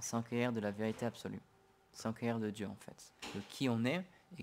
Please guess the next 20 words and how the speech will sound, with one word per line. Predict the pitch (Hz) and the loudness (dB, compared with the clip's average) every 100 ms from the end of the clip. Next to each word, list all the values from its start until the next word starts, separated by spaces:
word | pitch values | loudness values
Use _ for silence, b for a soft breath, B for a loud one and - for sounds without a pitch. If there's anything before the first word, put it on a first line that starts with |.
| - | -6
qui | - | 0
est | 131 | 2
notre | 117 - | 2 0
créateur | - 101 - 135 | -4 -4 -2 -2
et | 110 | 0
qu'est-ce | 131 | 0
qu'on | - 117 | 2 0
fait | 113 | 0
ici | 101 - 139 175 - B B B B 110 | -2 -2 -4 -6 -12 B B B B -8
et | |
quelle | - 127 | 0 2
est | 131 | 4
notre | 127 117 - 104 104 | 4 0 -4 -6 2
réelle | 120 120 113 113 - - | 4 6 4 -2 -10 -8
destination, | 107 110 - 110 107 98 98 | -4 -2 0 0 -2 -6 -4
quelle | 117 117 | 0 2
est | |
notre | 117 104 - 101 101 104 | 2 0 -4 -4 -4 0
réelle | 110 113 | 2 4
maison. | 110 101 | 2 0